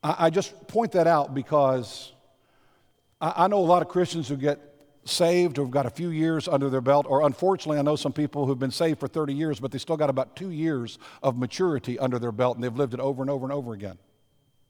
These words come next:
It's like a preacher who preaches the same two messages,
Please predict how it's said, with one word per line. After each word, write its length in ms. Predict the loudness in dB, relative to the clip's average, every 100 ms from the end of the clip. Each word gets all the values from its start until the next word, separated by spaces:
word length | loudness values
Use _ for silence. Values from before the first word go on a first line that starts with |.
| _ _ _ _ _
It's 100 | 0
like 160 | 2
a 40 | 2
preacher 360 | -4 -4 -6
who 100 | -6
preaches 360 | -4 -4 -4 -8
the 60 | -4
same 280 | -2 -2
two 180 | -4 -6
messages, 640 | -2 -2 -4 -10 -12 -12